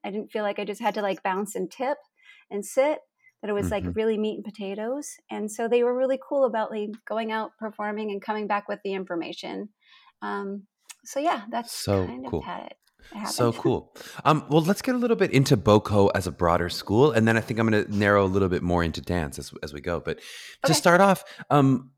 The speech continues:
Speaker 2: just kind of in brief, what, what do you think it means to be a boco student? What do you see as, like, these are the qualities that make up a Boston Conservatory student?
Speaker 1: That's a really good question, because I think when somebody auditions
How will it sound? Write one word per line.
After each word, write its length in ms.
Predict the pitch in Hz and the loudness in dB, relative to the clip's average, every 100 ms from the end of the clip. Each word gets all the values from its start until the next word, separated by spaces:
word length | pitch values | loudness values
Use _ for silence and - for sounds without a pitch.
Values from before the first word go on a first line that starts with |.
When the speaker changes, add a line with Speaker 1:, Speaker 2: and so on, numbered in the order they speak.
| _ | _
Speaker 2:
just 200 | 120 165 - | 0 0 4
kind 160 | 202 | 6
of 80 | 202 | 8
in 100 | 185 | 8
brief, 300 | 139 180 - | 10 8 8
what, 180 | 180 - | 4 6
what 120 | 165 | 4
do 40 | |
you 60 | 180 | 6
think 160 | 185 175 | 4 2
it 60 | 123 | 6
means 300 | 135 139 135 | 8 6 4
to 160 | - | 0
be 320 | 98 107 113 120 | 4 6 6 4
a 40 | 95 | 0
boco 440 | 98 101 - 104 | 0 0 0 -2
student? 400 | - - 110 62 | -2 0 0 0
What 80 | 92 | 0
do 60 | 127 | 0
you 60 | |
see 180 | 131 131 | 0 2
as, 120 | 117 95 | 2 4
like, 180 | 87 - - - | 0 -2 -12 -2
these 160 | 107 | 0
are 40 | 101 | 2
the 60 | |
qualities 500 | 107 98 87 80 85 | 2 4 4 4 2
that 120 | - - | 2 -2
make 240 | 80 78 | -4 -4
up 140 | 78 - - | -8 -10 -14
a 60 | 78 | -8
Boston 420 | 76 76 - 73 | -6 -6 -12 -14
Conservatory 480 | 69 67 69 69 62 | -12 -14 -14 -16 -14
student? 280 | - 62 _ _ _ _ _ _ _ _ | -12 -14 _ _ _ _ _ _ _ _
Speaker 1:
That's 220 | 262 269 294 | -4 -4 0
a 60 | |
really 220 | 294 247 | 2 4
good 240 | 226 208 185 _ _ _ | 2 -4 -8 _ _ _
question, 640 | - - 202 196 - 185 175 | -18 -8 -6 -6 -8 -8 -6
because 240 | 190 208 | -8 -8
I 80 | 208 | -8
think 320 | 202 262 262 | -2 -2 -2
when 220 | 294 262 | -6 -6
somebody 500 | 226 - 208 208 202 - | -6 -6 -6 -4 -4 -4
auditions 640 | 190 185 214 - 247 247 | -8 -8 -10 -8 -8 -10